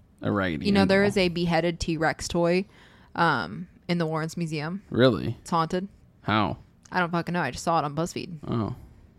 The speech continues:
Speaker 1: all right. They also have the, like, monkey symbol thing.
Speaker 2: Yeah.
Speaker 1: I really want that. I want one so bad.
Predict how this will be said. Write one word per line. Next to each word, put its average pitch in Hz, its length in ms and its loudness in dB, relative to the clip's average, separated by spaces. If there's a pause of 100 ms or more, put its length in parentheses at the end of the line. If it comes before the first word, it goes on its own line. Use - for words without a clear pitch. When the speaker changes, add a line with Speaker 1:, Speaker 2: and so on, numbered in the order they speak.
Speaker 1:
all - 80 -2
right. 120 260 0 (380)
They 110 120 4
also 131 180 4
have 120 140 4
the, 113 100 0
like, 101 300 -2
monkey 107 380 -4
symbol 131 300 2
thing. 165 340 0 (120)
Speaker 2:
Yeah. 185 240 -2
Speaker 1:
I - 40 0
really 107 200 4
want 101 280 -2
that. 92 180 -4
I - 20 -6
want 110 240 2
one 104 120 -2
so 90 200 0
bad. 73 340 -8